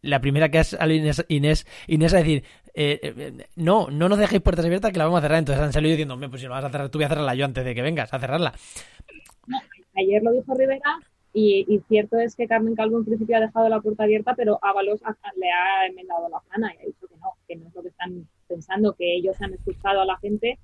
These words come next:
Speaker 2: porque había que escuchar a la, a la gente en las puertas de cerrar, diciendo, "Con Rivera no, con Rivera no, si se puede", que yo creo que más claro los mensajes no se pueden dar,
Speaker 1: <laughs>
Speaker 2: y,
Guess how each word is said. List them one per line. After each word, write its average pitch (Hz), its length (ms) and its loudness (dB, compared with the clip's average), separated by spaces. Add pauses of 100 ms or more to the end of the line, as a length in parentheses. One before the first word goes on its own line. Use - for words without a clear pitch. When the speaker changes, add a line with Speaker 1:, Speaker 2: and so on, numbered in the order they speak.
(140)
Speaker 2:
porque - 240 -8
había 170 320 -2
que 180 60 -6
escuchar 185 440 -6
a 180 80 2
la, 175 120 0
a 180 160 -6
la 170 120 -4
gente 180 280 -6
en 180 80 -6
las 175 140 -12
puertas 175 260 -14
de 180 100 -8
cerrar, 185 380 -4 (280)
diciendo, 190 460 -4
"Con 196 160 -6
Rivera 185 380 -2
no, 202 240 -2 (160)
con 196 180 -2
Rivera 185 360 -2
no, 208 240 -2 (240)
si 180 140 -10
se 196 180 -2
puede", 240 420 2 (300)
que 180 180 -8
yo 180 100 -4
creo 185 140 -2
que 190 80 -2
más 180 200 -8
claro 190 260 0
los 180 100 -4
mensajes 185 400 -6
no - 80 -16
se 165 200 -4
pueden 175 180 -2
dar, 220 200 2 (240)
Speaker 1:
<laughs> - 260 -20
Speaker 2:
y, 220 280 0